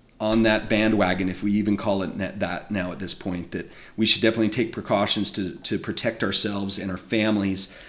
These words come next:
But it's just interesting how gaming, um, can actually be very useful in these times and in the midst of this crisis. So,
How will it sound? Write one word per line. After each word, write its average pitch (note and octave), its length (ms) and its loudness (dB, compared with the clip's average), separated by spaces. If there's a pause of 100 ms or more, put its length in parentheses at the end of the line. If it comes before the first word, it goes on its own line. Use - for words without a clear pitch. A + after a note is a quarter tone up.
(200)
But A#2+ 220 10
it's A2+ 160 8
just C3 260 8
interesting B2 580 6
how A2+ 500 8
gaming, A#2 580 6 (280)
um, G#2 580 6 (160)
can A2 460 4
actually C3+ 520 4
be A2+ 240 4
very A#2+ 240 6
useful G2 640 2 (140)
in G2+ 240 4
these G2+ 200 4
times F#2 580 0
and G2+ 300 2
in G#2 240 2
the G2+ 60 6
midst G2+ 320 4
of F#2+ 120 -4
this G2+ 140 0
crisis. - 520 -4
So, D2+ 440 -4